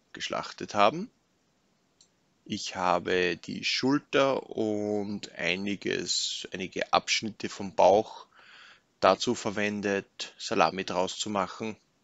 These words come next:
Das Fleisch war vorher eingefroren, das habe ich dann aufgetaut. Es geht darum, dass, äh, das Fleisch bei der Verarbeitung nicht zu warm sein darf. Bis maximal plus zwölf Grad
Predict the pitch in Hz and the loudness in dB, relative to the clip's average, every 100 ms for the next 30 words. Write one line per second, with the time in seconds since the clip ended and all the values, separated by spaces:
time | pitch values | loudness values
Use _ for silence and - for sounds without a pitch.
0 | _ _ _ _ _ _ _ _ _ _ | _ _ _ _ _ _ _ _ _ _
1 | _ _ _ _ _ _ 107 - - 98 | _ _ _ _ _ _ -10 -8 -8 -2
2 | 95 98 92 95 - 104 98 101 127 131 | 0 0 -4 -6 -4 -4 -4 -4 -4 -4
3 | - - 127 110 - 95 - 95 92 87 | -2 -4 -2 -4 -4 -4 -8 -6 -6 -6
4 | - 123 117 110 117 - - - - - | -4 0 2 2 0 -10 -20 -18 -18 -18
5 | - _ _ - 113 - - 104 - - | -20 _ _ -12 -2 -2 -2 -6 0 2
6 | 107 104 107 104 98 90 - - - - | 4 2 -4 0 0 0 0 0 -2 -6
7 | 104 95 95 - 98 - 107 104 113 123 | -6 -6 -8 -6 -6 0 6 6 6 2
8 | - - _ _ _ _ - 107 104 101 | 2 -2 _ _ _ _ -2 0 0 0
9 | - - 101 110 - 113 110 107 - - | 0 2 2 0 -4 -4 -4 -6 -8 0
10 | 101 98 104 107 113 110 - - - _ | 4 4 4 0 0 -2 -2 -8 -20 _
11 | - 110 - - - _ _ - 95 - | -4 -4 -4 -10 -14 _ _ -4 -4 -2
12 | - 120 113 - 123 120 - - 107 101 | -6 -6 -8 -6 -4 -4 -4 -4 0 0
13 | 117 - - 95 123 | -2 -4 4 4 2